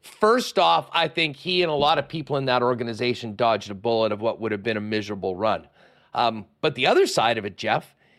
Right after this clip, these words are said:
is that he gets a chance in a very unique circumstance to become a head coach. Lots of people around here think the work that he's done, he was ready for it. Part of the reason why he went to Columbus was he thought that would fast track or get him in a better situation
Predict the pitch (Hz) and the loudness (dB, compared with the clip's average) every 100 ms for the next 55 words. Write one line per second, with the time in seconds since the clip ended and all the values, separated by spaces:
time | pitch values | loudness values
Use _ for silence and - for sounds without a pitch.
0 | _ - 135 135 202 226 208 165 - 180 | _ -6 -4 -2 0 0 0 -2 0 0
1 | 165 165 139 180 214 202 170 156 156 208 | 0 -2 -2 2 2 2 -2 -4 -2 -2
2 | 208 - _ _ _ _ _ _ _ - | -4 -10 _ _ _ _ _ _ _ -10
3 | - 214 214 196 147 - 131 110 107 - | 0 0 2 0 -2 -2 -2 -4 -6 -14
4 | - _ _ _ _ - 147 165 139 156 | -16 _ _ _ _ -12 -6 -6 -4 0
5 | 170 147 139 143 143 147 143 107 165 110 | 0 0 -4 -2 0 2 0 0 0 0
6 | - 123 151 147 139 156 151 151 151 143 | -4 -2 -2 -2 -6 -6 -2 0 2 0
7 | 139 160 139 143 139 135 143 143 147 139 | -2 -4 -4 -6 -4 -4 -4 -6 -10 -8
8 | 135 147 151 123 135 107 113 143 143 - | -4 -2 -2 -4 -6 -4 -2 -2 -2 -2
9 | 139 151 139 - 143 143 139 135 135 139 | 2 2 0 -2 -2 -2 -4 -6 -6 -2
10 | 135 120 123 135 143 135 143 139 156 147 | -2 -2 -4 -6 -6 -6 0 0 0 -2
11 | - 110 117 123 131 127 139 123 120 - | -4 -10 -6 0 0 0 -2 -2 -6 -4
12 | 147 139 135 - 143 143 139 120 135 135 | 0 0 -2 -2 0 0 -6 -4 -2 -2
13 | 135 120 131 131 113 135 131 127 139 123 | -4 -4 -2 -2 -2 -6 -6 -2 -2 -2
14 | - | -6